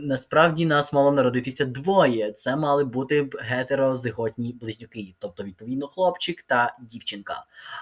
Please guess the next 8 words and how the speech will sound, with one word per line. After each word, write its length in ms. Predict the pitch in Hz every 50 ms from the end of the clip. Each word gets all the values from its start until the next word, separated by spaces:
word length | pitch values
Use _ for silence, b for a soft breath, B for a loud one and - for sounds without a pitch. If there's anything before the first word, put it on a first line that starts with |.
| B -
Але 380 | 139 151 160 160 151 147 143
на 240 | 143 139 131 127 127
певному 680 | - - 127 120 120 131 127 127 123 127 127 127 - -
етапі, 560 | 139 - - 190 214 220 - 226 220 226 226 B B B B B _ -
е, 500 | 160 156 156 156 156 156 160 156 156 143 - _ _ _ _ _ _ _ -
один 300 | 139 135 127 131 127 117
з 80 | 117
ембріонів 640 | 123 113 110 123 139 165 185 202 202 202 185 - -